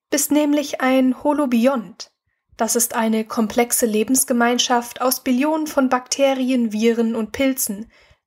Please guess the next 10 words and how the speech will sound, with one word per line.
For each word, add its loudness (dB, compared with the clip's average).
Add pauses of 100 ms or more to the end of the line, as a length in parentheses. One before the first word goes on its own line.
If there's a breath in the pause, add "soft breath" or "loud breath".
deren 0
Wechselspiel 0
unsere 0
Gesundheit 0
und -2
Krankheiten 0
auf -2
vielfältige -4
Weise -6
beeinflusst. -4